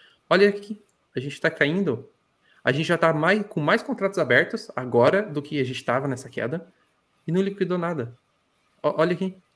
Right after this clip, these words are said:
essa liquidaçãozinha pífia. Quer dizer, essa quantidadezinha que tirou de contrato. Isso é muito ruim. Ou seja, é, pode preparar aí a banca que vai vir uma queda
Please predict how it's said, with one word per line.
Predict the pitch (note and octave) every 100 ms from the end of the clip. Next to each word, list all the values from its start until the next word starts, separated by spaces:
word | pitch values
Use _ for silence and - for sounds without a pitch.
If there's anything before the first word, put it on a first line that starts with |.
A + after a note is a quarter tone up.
| _ _
essa | - C3+
liquidaçãozinha | C3+ C#3+ C3+ C3+ C#3 B2 C#3
pífia. | A#2+ D#3+ - A#2+ A#2+ _ _ _ _ _ _ _ _ - A#2 A#2+ -
Quer | C3
dizer, | C3
essa | A#2
quantidadezinha | C3+ C#3 C3+ C3+ B2+ A#2+ C#3+ C#3 A#2 _ _ _ _ _ _
que | - C3 B2+ B2+ B2
tirou | - B2+ C#3+
de | C#3
contrato. | B2+ A#2+ C#3 C#3+ A2 - _ _ _ _ _ _ _ _ _ _ _ _ _ _
Isso | C3+ -
é |
muito | D#3+ E3 G3
ruim. | C#3+ C3 E3+ _ _ _
Ou | C3+
seja, | - C3 D3 D3 - _
é, | A#2+ B2
pode | A#2+ B2 C3+
preparar | - D#3 D#3 C3+
aí | B2 A#2+ C#3+ E3
a | A#2
banca | A#2 B2 C#3+ E3+ E3 _ _ _ _
que | - B2+ C3+ C3
vai | B2 B2
vir | A#2+
uma | B2+ C#3+
queda | C#3+ B2 B2+ D#3 F#3+ G#3+